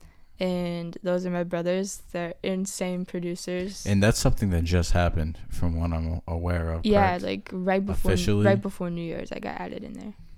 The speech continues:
Speaker 1: Yeah.
Speaker 2: So that's another big question I have. What is Neela? 'Cause I'm curious. I've kinda tried to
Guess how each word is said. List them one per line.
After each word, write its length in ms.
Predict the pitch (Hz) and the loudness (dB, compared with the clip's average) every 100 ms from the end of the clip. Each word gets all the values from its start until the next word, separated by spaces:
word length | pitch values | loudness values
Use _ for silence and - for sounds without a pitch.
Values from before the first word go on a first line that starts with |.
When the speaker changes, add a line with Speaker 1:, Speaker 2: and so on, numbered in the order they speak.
| - | -10
Speaker 1:
Yeah. 80 | - | -4
Speaker 2:
So 460 | 113 98 90 82 - - | 2 4 2 0 -4 -4
that's 240 | 92 117 85 | 0 0 0
another 360 | 82 90 92 | 0 2 2
big 360 | 87 - 90 82 | 0 4 4 4
question 460 | - 87 - - 80 | 8 8 8 2 2
I 100 | 85 | 2
have. 240 | 85 85 | 2 0
What 320 | 85 95 98 - - - | 4 4 4 -2 -12 -2
is 640 | 95 92 87 87 - - - - - | 2 2 0 -4 -12 -14 -16 -14 -2
Neela? 280 | 90 95 87 | 0 2 0
'Cause 180 | 98 92 | 0 2
I'm 200 | 95 92 | 2 0
curious. 640 | - 101 98 87 85 - | 2 4 4 4 0 0
I've 140 | 85 | 0
kinda 300 | - 98 92 87 | 2 4 4 4
tried 300 | 95 92 87 | 4 4 2
to 240 | 90 92 | -2 -2